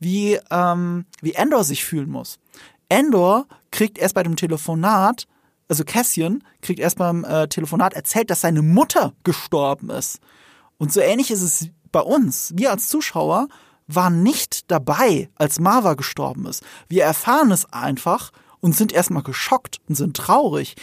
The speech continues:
Und es wird transportiert über den Umgang der Menschen auf Ferrix mit ihrem Tod und mit Bee.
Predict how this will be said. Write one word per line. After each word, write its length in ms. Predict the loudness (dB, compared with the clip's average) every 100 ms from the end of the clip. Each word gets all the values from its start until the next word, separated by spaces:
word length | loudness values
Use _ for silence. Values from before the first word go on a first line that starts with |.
| -8
Und 100 | -4
es 100 | 0
wird 120 | 0
transportiert 760 | 0 -2 -2 -4 -2 2 2 0
über 200 | 0 0
den 140 | 0 0
Umgang 520 | 2 4 4 2 2 -2 -2
der 120 | 0
Menschen 320 | 2 0 0
auf 100 | -2
Ferrix 500 | 0 2 4 4 2 -4
mit 180 | -2
ihrem 220 | 0 0 -2
Tod 420 | 0 2 2 0 -16 _
und 240 | -2 0 0
mit 220 | -2 -2
Bee. 340 | -2 -2 -6